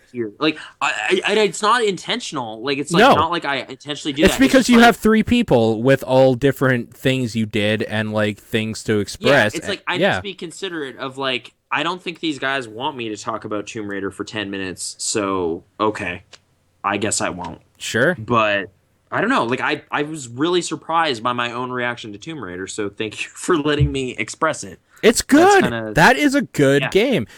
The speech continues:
Speaker 2: And the fact that I didn't play it until the very, very, very end of two thousand thirteen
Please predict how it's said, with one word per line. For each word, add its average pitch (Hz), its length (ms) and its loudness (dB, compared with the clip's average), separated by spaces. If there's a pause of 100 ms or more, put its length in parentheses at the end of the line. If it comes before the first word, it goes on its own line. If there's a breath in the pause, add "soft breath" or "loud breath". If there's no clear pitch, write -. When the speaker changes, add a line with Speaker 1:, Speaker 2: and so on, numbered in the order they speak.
(120)
Speaker 2:
And 175 220 4
the 175 60 4
fact 180 380 2
that 180 200 6
I 143 100 4
didn't 170 220 2
play 135 300 4
it 160 80 0
until 131 320 0
the 123 100 2
very, 113 440 2
very, 110 500 2
very 120 720 2 (100)
end 120 460 0 (540)
of 120 140 -2
two 131 140 -2
thousand 127 340 0
thirteen 123 560 -2